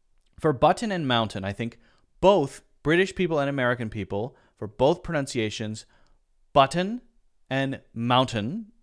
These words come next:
would be common. We would both say both. But sometimes there's a difference.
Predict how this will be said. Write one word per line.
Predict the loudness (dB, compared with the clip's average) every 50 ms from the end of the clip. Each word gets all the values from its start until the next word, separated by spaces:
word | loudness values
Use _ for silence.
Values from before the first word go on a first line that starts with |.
| -8 -4
would | -2 -2 -2
be | -2 -4
common. | -6 -4 -4 -2 -2 -2 -4 -8 -8
We | -6 -4 -2
would | -2 -4 -4 -2
both | -2 -2 -2 -2
say | -2 -2 -2
both. | -2 -4 -6 -10 -10 -12 -16 -20 _ _ _ _ _ _
But | -8 -8 -6 -6
sometimes | -4 -2 -2 -2 -2 -4 -4 -4 -4 -4 -6
there's | -6 -8 -8
a | -8 -6
difference. | -6 -6 -6 -8 -10 -14 -14 -14 -18 -20